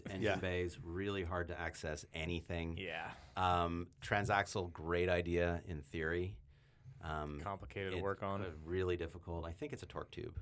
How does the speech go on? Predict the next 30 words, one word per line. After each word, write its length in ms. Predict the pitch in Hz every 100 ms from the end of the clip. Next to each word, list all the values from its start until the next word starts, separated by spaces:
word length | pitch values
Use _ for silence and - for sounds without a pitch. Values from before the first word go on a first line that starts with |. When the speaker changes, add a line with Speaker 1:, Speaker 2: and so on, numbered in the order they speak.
| -
Speaker 3:
Yeah, 120 | 110 95
it 40 |
is. 60 | 90
Speaker 1:
right? 160 | 98 - -
Speaker 3:
It 40 |
is. 40 | 101
Speaker 1:
So 380 | 87 85 82 - - - -
there's 180 | 131 120
bearings 420 | 104 92 92 90
in 40 |
the 60 | 92
torque 320 | - 92 87
tube. 220 | - 87
The 60 | 80
whole 120 | 87
thing 280 | 78 80 76
has 180 | 78 78
to 80 | 82
come 220 | 82 76
down 260 | 76 76 76
when 100 | 73
you 80 |
replace 320 | 73 - 73 -
the 80 |
bearings. 480 | 76 73 71 73 73 -
And 300 | 92 90 85 -
because 320 | 87 - 85
it's 140 | 90 -
a 40 |
Porsche, 500 | - 98 90 98 -